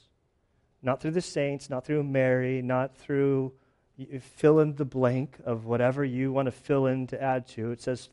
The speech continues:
"Through him, through Jesus alone. Let us continually offer a sacrifice."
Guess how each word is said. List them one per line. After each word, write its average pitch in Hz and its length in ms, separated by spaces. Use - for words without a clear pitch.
"Through 160 360
him, 127 460
through 156 380
Jesus 123 840
alone. 120 520
Let 123 180
us 131 100
continually 160 680
offer 127 340
a 117 140
sacrifice." - 880